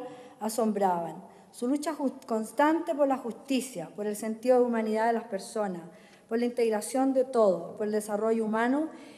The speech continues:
hicieron que esta sala fuera testigo de brillantes discursos e intervenciones, donde en cada uno su espíritu y consecuencia quedó plasmado,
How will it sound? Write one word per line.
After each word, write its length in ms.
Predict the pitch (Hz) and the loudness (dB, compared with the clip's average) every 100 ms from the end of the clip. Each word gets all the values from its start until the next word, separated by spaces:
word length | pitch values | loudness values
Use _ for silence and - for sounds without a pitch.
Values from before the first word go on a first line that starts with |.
| - | -12
hicieron 480 | 233 - 311 339 339 | -8 -4 0 2 2
que 80 | 330 | -2
esta 220 | - 277 | -6 -8
sala 400 | - 269 285 320 | 2 4 4 2
fuera 260 | 294 262 262 | 2 2 2
testigo 480 | 220 - 285 294 | -4 -4 -2 2
de 140 | 294 254 | 2 2
brillantes 600 | 226 208 269 339 359 339 | -2 2 2 2 -2 -6
discursos 520 | 320 - 277 277 311 | -6 -4 -4 -2 -2
e 20 | |
intervenciones, 880 | 285 262 240 226 - 214 180 170 - - - - - | -2 0 -2 -2 -2 -2 -2 -6 -14 -20 -20 -20 -8
donde 240 | 214 214 | -4 -2
en 120 | 208 214 | -4 -4
cada 380 | 247 294 330 311 | 0 2 2 2
uno 360 | 320 226 185 | 2 0 -4
su 120 | - | -8
espíritu 600 | 202 - - 311 269 - | -10 -12 -6 -2 -2 -4
y 60 | 202 | -4
consecuencia 800 | 208 208 220 214 226 254 254 262 | -4 -6 -10 -4 -4 -4 -6 -4
quedó 260 | 226 220 220 | -2 -2 -2
plasmado, 560 | 220 208 180 170 160 | -4 -4 -6 -8 -12